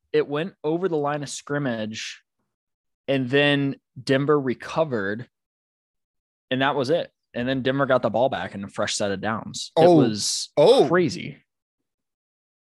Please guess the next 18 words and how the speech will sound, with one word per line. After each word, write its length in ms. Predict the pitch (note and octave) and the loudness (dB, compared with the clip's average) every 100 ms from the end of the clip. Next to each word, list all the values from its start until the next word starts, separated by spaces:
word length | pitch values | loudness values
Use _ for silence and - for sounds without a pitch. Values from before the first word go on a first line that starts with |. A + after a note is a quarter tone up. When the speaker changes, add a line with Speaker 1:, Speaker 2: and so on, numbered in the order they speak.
| _ | _
Speaker 2:
That's 220 | D3+ A2 | 0 2
Speaker 1:
Yeah. 60 | C#3+ | 2
Speaker 2:
nuts. 220 | G3+ F3 | 0 4
Speaker 1:
Or 360 | D#3+ F3 E3 - | 6 8 6 0
it's 320 | - E3 E3 - | -2 -2 -2 -16
something 540 | - A3 A#3 B3 A3 | 0 2 2 0 2
along 240 | E3+ D3+ | 2 4
Speaker 2:
No, 140 | G#3+ G3+ | 6 6
that 120 | F3 | 6
Speaker 1:
those 120 | F#3+ | 6
Speaker 2:
makes 160 | G#3 F#3+ | 4 2
Speaker 1:
lines, 60 | |
Speaker 2:
sense, 180 | A3 G#3+ D#3+ | 2 0 0
Speaker 1:
but 80 | |
it 40 | C#3+ | 2
Speaker 2:
yeah. 80 | G3+ | 2
Speaker 1:
was 160 | C#3+ | 0
like, 300 | D3 A#2+ G#2 | -2 -4 -6